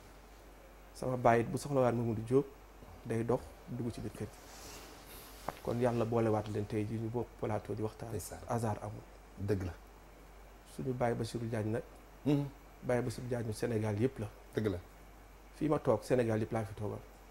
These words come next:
Speaker 2: Mhm.
Speaker 1: Képp ku xamante ne fréquenté nga ko, mën ngaa wax ci moom.
Speaker 2: Mhm.
Speaker 1: Waaye rafetal dafa am.
Speaker 2: Dëgg la.
Speaker 1: Ngeen woo ma ne ma daal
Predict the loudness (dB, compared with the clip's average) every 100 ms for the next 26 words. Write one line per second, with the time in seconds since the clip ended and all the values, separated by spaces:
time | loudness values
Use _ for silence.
0 | -4 0 0 -2 -8 -20 -20 -20 -20 -20
1 | -20 -20 -20 -16 0 0 0 -8 -2 2
2 | 4 6 4 4 2 0 -4 2 4 6
3 | 4 4 -2 -4 -8 -14 -8 -4 0 2
4 | 0 -2 -6 -6 -8 -14 -12 -4 0 0
5 | -4 -12 -18 -18 -18 -20 -20 -20 -20 -10
6 | -2 2 2 2 0 -6 -8 -4 0 0
7 | 0 -2 -2 -4 -4 -8 -16 -20 -16 -6
8 | -2 -2 -4 -10 -16 -6 -2 2 4 4
9 | 2 -2 -4 -2 0 2 2